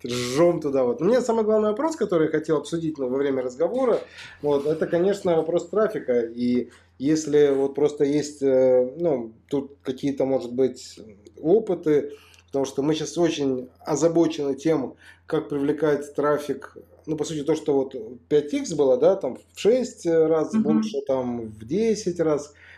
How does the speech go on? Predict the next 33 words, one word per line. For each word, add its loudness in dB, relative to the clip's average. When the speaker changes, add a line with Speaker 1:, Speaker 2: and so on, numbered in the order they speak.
Speaker 1:
больше 2
отложенных, 0
да, 4
до -4
двенадцать, -2
пятнадцать. -4
Вот -10
если -4
просто -2
есть -2
тут -2
какие-то, -4
может -4
быть, -2
взгляды, 2
вот -4
я 2
вот, -2
мне 0
этот -2
момент -2
интересен, -2
вот, 0
но 0
опять 4
же 2
Speaker 2:
Слушай, 0
я, 2
наверное, 2
могу -2
сказать -2
две -6
истории, -2